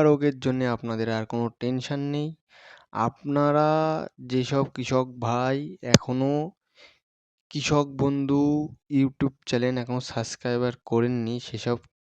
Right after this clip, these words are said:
চাষি ভাইদের বলবো, অবশ্যই, অবশ্যই আমাদের চ্যানেলটা আপনারা সাবস্ক্রাইব করে রাখবেন। গুরুত্বপূর্ণ ভিডিও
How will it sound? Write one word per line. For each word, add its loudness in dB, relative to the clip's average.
চাষি -4
ভাইদের -2
বলবো, -2
অবশ্যই, 0
অবশ্যই -2
আমাদের -2
চ্যানেলটা -6
আপনারা -6
সাবস্ক্রাইব -8
করে 0
রাখবেন। 0
গুরুত্বপূর্ণ 0
ভিডিও 0